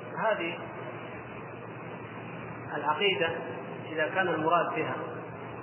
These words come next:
الإيمان الصحيح الذي أنزله الله سبحانه وتعالى في الكتاب وفي السنة وبينه علماء السلف، فهذه ما عقدها أحد،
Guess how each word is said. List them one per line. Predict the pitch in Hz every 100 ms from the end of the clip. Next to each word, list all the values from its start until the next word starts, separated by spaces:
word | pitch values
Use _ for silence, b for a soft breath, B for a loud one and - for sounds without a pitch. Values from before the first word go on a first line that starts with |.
| - 147
الإيمان | 147 170 170 151 131 - - - - - - - - - -
الصحيح | 165 165 165 156 - - 151
الذي | 151 160
أنزله | 156 170 170 156
الله | 156 165 -
سبحانه | 160 165
وتعالى | 156 147 147 151 143 - - - - - -
في | 160
الكتاب | 147 156 170 151 - - - - 147
وفي | 156
السنة | 151 - 175 143 127 151
وبينه | 151 165 165 160
علماء | 151 151 160 170
السلف، | - 180 208 - - - - - - - - - - -
فهذه | 190 233 214 170 165 208 - - - - - - - - - - - - -
ما | 196
عقدها | 226 202 190 175 165 156
أحد، | 147